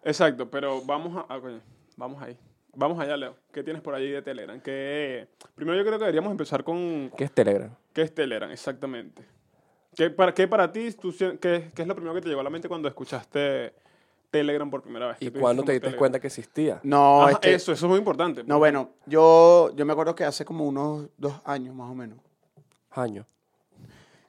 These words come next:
Speaker 3: Sí.
Speaker 1: Majo.
Speaker 2: Majo.
Speaker 3: Más o, más o menos,
Speaker 2: Más
Speaker 3: más
Speaker 2: o
Speaker 3: o menos.
Speaker 2: menos.
Speaker 3: Más o menos por allá.
Speaker 2: ¿Qué,
Speaker 1: Ok.
Speaker 2: qué significa más o menos?
Speaker 3: Más
Speaker 2: Inter-
Speaker 3: o menos.
Speaker 2: Intermedio.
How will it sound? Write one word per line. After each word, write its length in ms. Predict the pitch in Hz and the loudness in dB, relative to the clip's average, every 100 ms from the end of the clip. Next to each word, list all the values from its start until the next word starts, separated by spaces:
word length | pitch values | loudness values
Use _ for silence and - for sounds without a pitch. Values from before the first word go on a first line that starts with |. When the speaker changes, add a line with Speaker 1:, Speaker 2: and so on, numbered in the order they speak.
| _ | _
Speaker 3:
Sí. 480 | - - 113 107 104 | -16 -8 -6 -6 -2
Speaker 1:
Majo. 340 | 151 151 - - 285 _ _ _ | -2 -2 -6 -16 -20 _ _ _
Speaker 2:
Majo. 140 | - 127 | -12 -6
Speaker 3:
Más 180 | 113 113 | -6 -4
o, 60 | |
más 260 | 117 123 131 | -4 -2 0
o 100 | 160 | 2
menos, 260 | 143 143 143 | 2 0 0
Speaker 2:
Más 100 | 120 | 2
Speaker 3:
más 120 | 120 | 2
Speaker 2:
o 20 | |
Speaker 3:
o 40 | |
menos. 200 | 117 113 110 | 2 0 -2
Speaker 2:
menos. 140 | 113 | -6
Speaker 3:
Más 100 | 135 | -6
o 100 | 170 | -4
menos 220 | 180 185 180 | -4 -4 -4
por 120 | 135 | -4
allá. 220 | 80 - - - | -6 -12 -16 -4
Speaker 2:
¿Qué, 80 | 139 | -2
Speaker 1:
Ok. 300 | 147 113 139 | -2 -4 -6
Speaker 2:
qué 80 | 135 | -4
significa 320 | 160 147 139 | -2 -2 0
más 140 | 151 143 | 0 2
o 80 | |
menos? 240 | 113 110 - _ _ _ _ _ _ _ _ _ _ _ _ | 0 -2 -8 _ _ _ _ _ _ _ _ _ _ _ _
Speaker 3:
Más 180 | 120 113 | -10 -10
Speaker 2:
Inter- 100 | 120 | -8
Speaker 3:
o 80 | 139 | -4
menos. 440 | 139 123 135 147 _ _ | -2 -4 -8 -18 _ _
Speaker 2:
Intermedio. 680 | 156 120 120 135 123 113 110 | -8 0 4 6 6 4 0